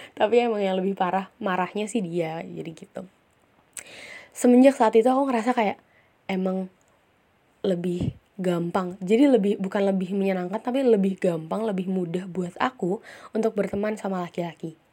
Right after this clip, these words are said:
Lebih gampangnya apa? Kayak lebih nggak repot masalah drama pas berantem. Karena aku juga punya sahabat perempuan waktu S D yang kami berantem seminggu tuh nggak selesai. Sedangkan sama teman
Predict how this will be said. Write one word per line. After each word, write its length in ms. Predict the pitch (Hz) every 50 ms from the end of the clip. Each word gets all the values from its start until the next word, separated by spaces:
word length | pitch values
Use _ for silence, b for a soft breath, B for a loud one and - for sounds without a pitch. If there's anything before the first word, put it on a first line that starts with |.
| _ _ _ _ _ _ _ _ _ _ b b b b b b b b b
Lebih 320 | - 214 202 208 208 202
gampangnya 480 | 190 185 185 202 208 233 254 - 254 262
apa? 400 | 262 - - 226 214 226 226 b b b b b _ -
Kayak 240 | - 240 - - _ -
lebih 400 | 247 240 226 196 220 214 220 233
nggak 160 | 220 220 - -
repot 400 | 247 233 220 208 - - 247 247 -
masalah 400 | 247 220 202 196 - 208 214 214
drama 640 | 226 202 190 196 196 196 190 185 185 190 196 202 208
pas 160 | 196 208 190 - -
berantem. 480 | 196 190 185 185 185 185 - 170 170
Karena 400 | 170 - - 208 226 269 285 277
aku 160 | 262 269 277 240
juga 160 | 220 190 196
punya 240 | 190 - 196 190 190
sahabat 400 | - 196 190 190 190 190 - -
perempuan 400 | 190 180 175 170 180 180 233 254
waktu 160 | 233 240 - 180
S 80 | 170 -
D 240 | - 202 240 247 B B B B B B B B B
yang 160 | - 226 208
kami 240 | 202 220 220 254 277
berantem 320 | 240 233 196 190 202 240 254 247
seminggu 400 | - 240 220 208 214 214 233 240
tuh 160 | 240 285 254
nggak 160 | 190 175 165
selesai. 400 | 190 190 190 - 180 165 165 165 - _ b b b b b b b b b
Sedangkan 480 | - - 196 190 190 190 190 190 190 190
sama 240 | 196 202 190 185 -
teman 160 | 196 196 190